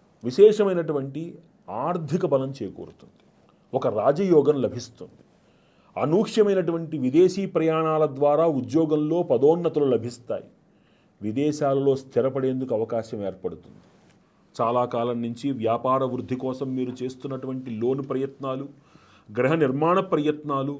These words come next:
భూ కొనుగోలు ప్రయత్నాలు ఈ సంవత్సరము సఫలీకృతమవుతాయి. పిల్లల విషయంలో మీ ఆందోళనకి ఒక చరమగీతం పాడతారు. వారి పురోభివృద్ధి మీకు ఆనందాన్ని కలిగిస్తుంది. మీ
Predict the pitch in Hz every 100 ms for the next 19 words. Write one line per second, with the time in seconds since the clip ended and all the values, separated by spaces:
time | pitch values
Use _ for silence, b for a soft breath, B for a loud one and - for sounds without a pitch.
0 | 139 - - - 165 214 240 - - 131
1 | 165 208 214 214 147 147 151 135 131 131
2 | 127 127 123 131 131 120 113 - 143 -
3 | 139 135 110 110 98 92 90 - _ _
4 | _ _ _ _ _ _ _ _ b b
5 | b b b _ 143 160 170 160 - 156
6 | 151 165 165 147 143 123 147 165 170 170
7 | 175 185 160 131 - 127 160 156 156 151
8 | 143 135 143 143 147 165 127 127 127 120
9 | 123 151 165 165 175 170 160 190 151 135
10 | 127 139 127 117 123 101 98 98 - -
11 | 67 - _ _ _ _ 104